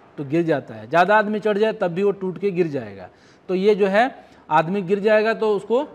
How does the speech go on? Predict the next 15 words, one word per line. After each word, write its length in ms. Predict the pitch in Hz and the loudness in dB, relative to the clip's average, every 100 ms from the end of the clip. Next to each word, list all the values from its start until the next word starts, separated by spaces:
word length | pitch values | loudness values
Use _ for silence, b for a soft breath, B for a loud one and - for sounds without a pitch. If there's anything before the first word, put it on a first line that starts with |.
| - | -4
चोट 220 | 196 180 | 0 0
आएगा। 300 | 131 104 101 | -2 -8 -12
तो 140 | 95 156 | -12 -4
जब 180 | 180 196 | -2 0
भी 80 | 240 | 0
हम 140 | 220 | 0
भाड़ा 240 | 185 190 | 2 4
बनाते 400 | 202 190 165 160 196 | 4 2 0 0 -2
हैं 240 | 160 185 B B B B - | -2 -6 B B B B -6
तो 60 | |
हमें 260 | 185 196 214 | -2 0 -2
ध्यान 280 | 170 185 214 | 2 2 2
देना 260 | 202 196 180 | 0 0 0
है 200 | 180 185 | 0 -2
कि 340 | 185 185 185 | -4 -6 -6